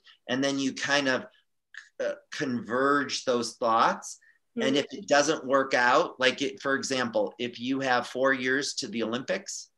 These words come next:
Speaker 2: Yeah.
Speaker 1: you write down what you're gonna need to do at the Olympic Games. So that involves some imagination.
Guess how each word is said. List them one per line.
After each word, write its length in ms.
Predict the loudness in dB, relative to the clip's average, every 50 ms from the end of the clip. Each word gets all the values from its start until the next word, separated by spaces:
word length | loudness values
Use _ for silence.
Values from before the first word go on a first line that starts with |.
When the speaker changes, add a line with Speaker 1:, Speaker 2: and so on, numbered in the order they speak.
| _ _ _ _ _
Speaker 2:
Yeah. 200 | -10 -10 -8 -10 -12 -10
Speaker 1:
you 240 | -6 -4 -2 -2 0
write 320 | 2 2 4 2 2 2 2
down 220 | 2 4 4 2
what 180 | 2 0 0 0
you're 160 | -2 -2 -2 0
gonna 240 | 0 0 0 0
need 280 | 0 0 -2 -2 -4 -6
to 80 | -8 -6
do 300 | -6 -4 -2 0 0 0
at 100 | 0 0
the 140 | -2 -2 0
Olympic 420 | 0 0 -2 -2 -4 -8 -8 -6
Games. 580 | -6 -6 -4 -4 -6 -6 -8 -8 -8 -10 -10 -10 _ _ _ _ _ _ _ _ _ _ _
So 220 | -6 -2 -2 2
that 260 | 4 6 6 6 6 4
involves 520 | 2 0 0 2 4 4 4 2 0 0
some 180 | -2 -2 -2 -2
imagination. 960 | -2 -2 0 0 0 0 -2 -4 -4 -4 -4 -2 -4 -4 -4 -6 -8 -12 -16